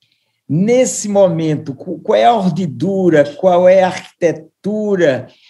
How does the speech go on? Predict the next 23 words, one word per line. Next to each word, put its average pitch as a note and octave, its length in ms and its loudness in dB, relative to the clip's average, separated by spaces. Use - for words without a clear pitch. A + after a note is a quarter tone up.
que F3+ 60 -6
naquele F3+ 340 0
momento E3+ 440 -2
ele E3+ 220 0
tá E3 280 -2
elaborando, D3 1080 0
é, C3 1400 0
para G#3+ 240 0
fazer, F3+ 480 0
para F3 240 0
tirar D#3 680 2
uma D#3 260 -4
estrofe D#3+ 760 -4
que E3+ 220 -10
vai D#3 220 -2
estar E3 580 -2
se - 120 -10
comunicando A#3 720 0
com G#3 200 -4
a G3+ 60 4
do F#3+ 120 -4
seu F#3 220 -2
parceiro. A#2+ 640 -4